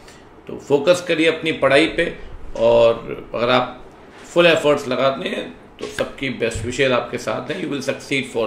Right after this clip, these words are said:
sure in this November examinations, ठीक है?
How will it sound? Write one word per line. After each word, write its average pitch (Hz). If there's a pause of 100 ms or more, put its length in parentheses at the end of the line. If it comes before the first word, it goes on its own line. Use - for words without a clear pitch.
sure 113 (440)
in 127 (100)
this 131
November 120
examinations, 110 (340)
ठीक 139
है? 202